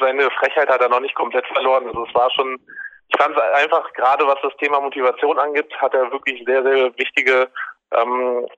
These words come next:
ja, also Tipps mit an den, ähm, an die Hand gegeben, weil ich glaube, das ist ja auch häufiger, was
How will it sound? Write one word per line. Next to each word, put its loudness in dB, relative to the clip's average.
ja, 2
also 0
Tipps 0
mit 2
an 2
den, 2
ähm, 0
an -4
die 2
Hand 2
gegeben, -2
weil 4
ich -6
glaube, 2
das 0
ist -6
ja 4
auch 0
häufiger, 2
was 2